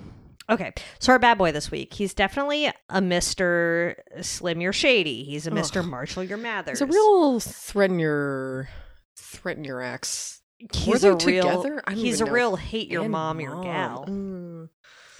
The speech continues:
Speaker 1: It's Eminem.
Speaker 2: It's Eminem.
Speaker 1: It's Eminem.
Speaker 2: Happy Father's Day.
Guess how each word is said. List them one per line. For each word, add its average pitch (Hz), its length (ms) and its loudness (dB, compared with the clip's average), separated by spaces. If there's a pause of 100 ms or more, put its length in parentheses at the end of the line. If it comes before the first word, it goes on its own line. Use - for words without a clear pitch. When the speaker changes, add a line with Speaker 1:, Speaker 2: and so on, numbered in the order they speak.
(140)
Speaker 1:
It's - 180 0
Eminem. 147 540 0 (520)
Speaker 2:
It's - 160 -10
Eminem. 240 880 -2
Speaker 1:
It's - 160 -4
Eminem. 165 340 -4
Speaker 2:
Happy 240 280 -2
Father's 196 400 0
Day. - 140 -10